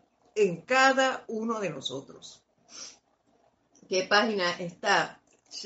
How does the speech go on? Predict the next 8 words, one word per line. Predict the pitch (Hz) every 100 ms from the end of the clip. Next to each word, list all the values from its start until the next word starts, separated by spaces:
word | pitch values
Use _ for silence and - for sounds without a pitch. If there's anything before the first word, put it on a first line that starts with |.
| -
Nos | 170 156 -
pregunta | 160 156 170 175 170
Caridad. | 165 147 156 165
Está | 160 160 180
en | 196
la | 185
página | - 208 262 247 226 233 - - - - - - - -
cien, | - - 240 240 233 233